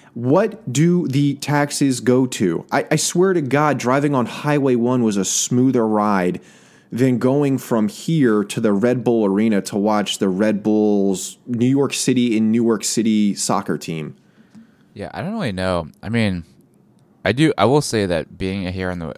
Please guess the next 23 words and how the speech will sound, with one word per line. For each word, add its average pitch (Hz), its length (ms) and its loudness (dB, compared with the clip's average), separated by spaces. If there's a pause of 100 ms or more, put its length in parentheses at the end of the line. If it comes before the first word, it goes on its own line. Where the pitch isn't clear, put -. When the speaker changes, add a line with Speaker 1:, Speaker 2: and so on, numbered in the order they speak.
Speaker 2:
on 87 120 -10
the 87 80 -8
West 78 280 -6
Coast, 95 320 -6
I 90 60 -10
do 107 180 -8
kinda 139 200 -6
miss 90 200 -8
Jersey, 92 500 -6
and 80 80 -8
the - 140 -12
East - 160 -14
Coast 90 300 -8
is 69 80 -12
a 71 60 -12
pretty 85 220 -12
good 85 120 -8
amount. 78 420 -8 (920)
I 98 80 -6
do 107 160 -4
miss 101 240 -2
how, 87 260 -2
like, 85 280 -6